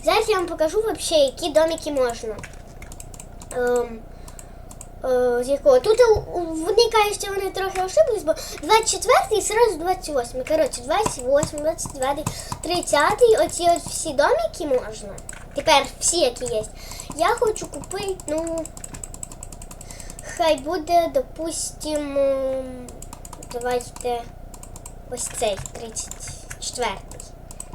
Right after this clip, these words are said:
Тридцять четвертий візьму. О, можу, єс! І тут такі різні домики. Що так? Тут було написано, що їх дев'ять. Аж будемо считати. Один, два, три, чотири,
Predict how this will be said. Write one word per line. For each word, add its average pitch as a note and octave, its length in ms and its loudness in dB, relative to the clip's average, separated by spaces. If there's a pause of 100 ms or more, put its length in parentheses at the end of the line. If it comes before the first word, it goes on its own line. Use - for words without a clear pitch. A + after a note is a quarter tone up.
(220)
Тридцять - 400 -6
четвертий - 640 -10 (200)
візьму. - 340 -14 (920)
О, C#5+ 340 2
можу, A4+ 800 12
єс! A#4+ 680 4
І - 120 -10
тут E4+ 260 -8
такі D4+ 320 -6 (380)
різні E4 480 2
домики. C4 420 2
Що D4+ 140 -4
так? A#3 280 -2
Тут G4 240 4
було F#4 180 -2
написано, E4+ 440 -4
що - 140 -8
їх C4+ 160 -6
дев'ять. A3 280 -4 (380)
Аж D4+ 100 -4
будемо C#4 260 0
считати. B3 360 -8 (160)
Один, D#4 480 0 (340)
два, C#4 340 0
три, C#4 280 4
чотири, A#4 380 0